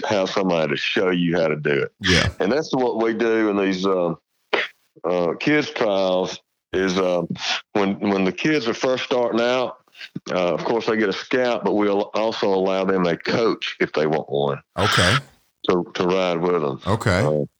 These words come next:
Speaker 1: Uh, and, uh, you know, you, you don't do it for 'em. You just kinda coach 'em along, you know, you know.
Speaker 2: Okay.
Speaker 1: And, and, and eventually they'll feel comfortable enough to do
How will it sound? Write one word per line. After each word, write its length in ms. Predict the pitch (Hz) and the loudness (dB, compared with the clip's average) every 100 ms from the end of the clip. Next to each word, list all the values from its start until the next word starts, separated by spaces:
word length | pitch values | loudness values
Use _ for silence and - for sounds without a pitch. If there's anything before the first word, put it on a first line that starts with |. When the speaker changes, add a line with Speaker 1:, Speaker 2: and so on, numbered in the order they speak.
| _ - - | _ -2 0
Speaker 1:
Uh, 240 | - - - _ _ - - - _ | 2 0 -4 _ _ -4 -4 -4 _
and, 340 | - 92 87 85 | 0 2 2 2
uh, 220 | 80 73 - - _ _ - - _ _ - - _ - | 0 -2 -6 -20 _ _ -20 -20 _ _ -6 -6 _ -6
you 80 | 90 | -2
know, 360 | 85 82 87 90 - | 0 2 0 -2 -2
you, 160 | 98 98 | -2 0
you 200 | 95 107 | 0 0
don't 360 | 110 - 95 | 0 -2 -2
do 200 | 107 123 | 0 0
it 120 | 107 | 0
for 400 | - 120 135 113 | -2 -2 0 0
'em. 160 | 95 98 | 0 2
You 80 | 101 | 2
just 180 | 98 - | 0 0
kinda 220 | 104 78 | -2 -2
coach 360 | - 120 107 98 | -2 -2 -2 0
'em 60 | |
along, 460 | 95 92 98 80 71 - - - _ - - - - | 0 2 0 -2 -4 -6 -6 -6 _ -2 0 0 -4
you 100 | 80 | -2
know, 200 | 82 78 - - - _ - - - - - | 0 0 -4 -10 -14 _ -2 0 0 -2 -4
you 80 | - | -2
know. 220 | 78 76 - - _ - - 110 - | 0 0 -4 -14 _ -2 2 2 2
Speaker 2:
Okay. 300 | 98 104 131 | 2 2 0
Speaker 1:
And, 160 | 104 - | -2 0
and, 240 | 123 123 - | 0 -2 -2
and 260 | 120 107 101 _ _ _ _ _ _ _ - - | 0 0 -2 _ _ _ _ _ _ _ -12 -4
eventually 720 | 139 147 165 151 123 117 110 | -2 0 0 0 0 0 2
they'll 160 | 113 110 | 0 0
feel 220 | 117 101 | 0 0
comfortable 420 | - 110 - 95 | 0 -2 0 2
enough 160 | 95 90 | 2 0
to 60 | 92 | -2
do 260 | 92 85 | 2 2